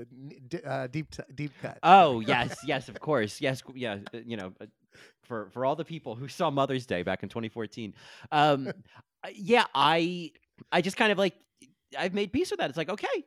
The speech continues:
Speaker 2: like, this is how it is." I look at, like, my brother and my sister-in-law, and I'm like, "Okay,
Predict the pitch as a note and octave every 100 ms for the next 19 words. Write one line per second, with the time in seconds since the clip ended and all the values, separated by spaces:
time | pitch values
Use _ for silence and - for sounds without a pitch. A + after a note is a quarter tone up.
0 | _ C#3+ D3 - F3 F#3 F#3 G3 F#4+ C#3+
1 | C3 C3+ C#3+ - D#3+ D#3 D#3+ F3 F3+ F3+
2 | A3+ F#3+ D3+ A2 A2+ A#2 B2 _ - B2+
3 | G4+ A#4